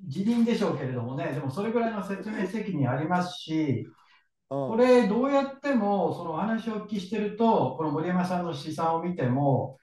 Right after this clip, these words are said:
Speaker 2: うんうん。
Speaker 1: 三百五十億っていう根拠を示すのは難しいんじゃないですかね。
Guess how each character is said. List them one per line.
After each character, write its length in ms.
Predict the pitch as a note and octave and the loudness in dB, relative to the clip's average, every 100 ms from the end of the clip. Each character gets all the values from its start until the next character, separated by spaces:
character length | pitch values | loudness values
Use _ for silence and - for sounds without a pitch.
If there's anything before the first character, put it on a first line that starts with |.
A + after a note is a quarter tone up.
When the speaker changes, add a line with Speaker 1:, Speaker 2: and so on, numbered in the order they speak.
| - | -20
Speaker 2:
う 20 | |
ん 80 | A#2 | -20
う 20 | |
ん。 40 | G2+ | -4
Speaker 1:
三 240 | B3 C#4+ | 2 4
百 200 | B3 C#3 | 2 0
五 200 | B2 C#3 | 2 2
十 300 | C#3+ C4 C4+ | 4 4 4
億 260 | F#3+ C#3 C3+ | 2 0 -4
っ 20 | |
て 220 | - - | -8 -4
い 340 | C3+ B2+ B2+ C3 | 0 0 0 -2
う 160 | C3+ _ _ _ _ _ | -6 _ _ _ _ _
根 200 | F#3+ F#3 | -2 0
拠 60 | C#3+ | 0
を 40 | |
示 260 | C3 C#3+ C#3 | -2 0 0
す 80 | C3 | 0
の 60 | |
は 100 | A#2 | 0
難 360 | A#2+ F3 A#3+ B3+ | 0 0 0 -2
し 100 | - | 2
い 80 | C4 | 2
ん 40 | |
じ 60 | D#3 | 4
ゃ 40 | |
な 160 | C3 A2+ | 2 0
い 20 | |
で 80 | G2+ | -4
す 100 | - | -8
か 140 | A#2 | -6
ね。 480 | C#3 D#3 A2+ - | -2 0 -2 -4